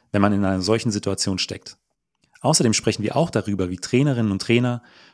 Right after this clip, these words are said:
und auch Vereine mit diesen Themen umgehen sollten.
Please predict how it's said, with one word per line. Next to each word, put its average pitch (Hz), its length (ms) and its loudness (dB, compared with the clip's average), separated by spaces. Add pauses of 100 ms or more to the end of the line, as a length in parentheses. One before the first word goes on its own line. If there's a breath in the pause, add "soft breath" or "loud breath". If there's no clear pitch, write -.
(200 soft breath)
und 165 160 8
auch 151 80 6
Vereine 117 640 2
mit 98 160 -4
diesen 123 180 0
Themen 117 240 4
umgehen 101 400 2
sollten. 85 400 -10